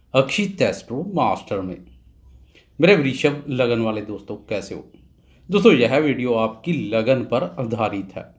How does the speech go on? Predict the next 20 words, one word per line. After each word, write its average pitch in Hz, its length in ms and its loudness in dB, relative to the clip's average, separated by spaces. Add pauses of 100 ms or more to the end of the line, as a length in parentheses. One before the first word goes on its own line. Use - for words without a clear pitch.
(720)
आपकी 175 400 4
जन्म 113 360 -2
कुंडली 135 320 -2
के 151 120 -2
प्रथम 151 520 -2
स्थान 123 340 0
पर 110 180 -2
अगर 101 300 -6 (680)
दो 131 380 4
का 170 140 2
अंक 131 400 -4
लिखा 113 280 -4
हुआ 104 400 -4
है 95 80 -8
तो - 220 -18 (480)
समझें 123 420 2
आपका 104 360 -4
लगन 104 400 -4
वृषभ 113 600 -4
है - 140 -10